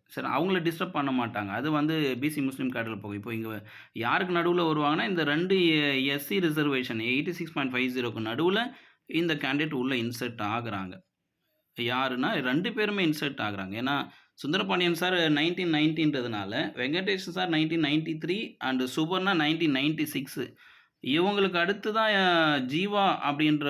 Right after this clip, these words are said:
ஒரு மென் கேண்டிடேட் ரெண்டாயிரத்துல பிறந்திருக்காங்க. அப்போ வெங்கடேஷன் நைன்டீன் நைன்டி த்ரீயும் சுபர்ணா நைன்டீன் நைன்டி சிக்ஸ். இரு நபர்களும்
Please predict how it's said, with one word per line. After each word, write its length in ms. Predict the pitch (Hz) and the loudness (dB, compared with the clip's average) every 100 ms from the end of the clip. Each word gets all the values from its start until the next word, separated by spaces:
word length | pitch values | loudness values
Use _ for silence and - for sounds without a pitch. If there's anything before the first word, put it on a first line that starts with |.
| 135 | 0
ஒரு 200 | 120 113 110 | 0 -2 -2
மென் 240 | 127 170 | -2 -2
கேண்டிடேட் 480 | 170 147 160 190 160 131 | 0 0 0 0 2 2
ரெண்டாயிரத்துல 580 | 135 175 202 185 170 143 | 2 2 4 2 0 -2
பிறந்திருக்காங்க. 600 | 131 131 135 120 110 104 | -2 -2 -2 -4 -4 -4
அப்போ 260 | 98 107 143 269 - _ _ _ _ _ _ - | -4 -4 -4 -6 -8 _ _ _ _ _ _ -8
வெங்கடேஷன் 760 | 123 147 190 220 214 208 208 | -2 0 0 0 0 0 0
நைன்டீன் 280 | 175 180 180 | 0 2 2
நைன்டி 200 | 170 160 | 2 0
த்ரீயும் 360 | 160 156 175 214 | -2 0 0 0
சுபர்ணா 440 | 170 165 180 180 165 | -2 0 0 2 2
நைன்டீன் 380 | 143 147 151 143 | 2 2 2 0
நைன்டி 240 | 131 131 | 0 -4
சிக்ஸ். 360 | 120 117 104 - - - _ _ _ _ _ _ _ | -4 -6 -8 -14 -16 -20 _ _ _ _ _ _ _
இரு 240 | 123 147 190 | 0 2 2
நபர்களும் 760 | 175 143 143 135 117 139 160 | 2 2 2 0 0 0 0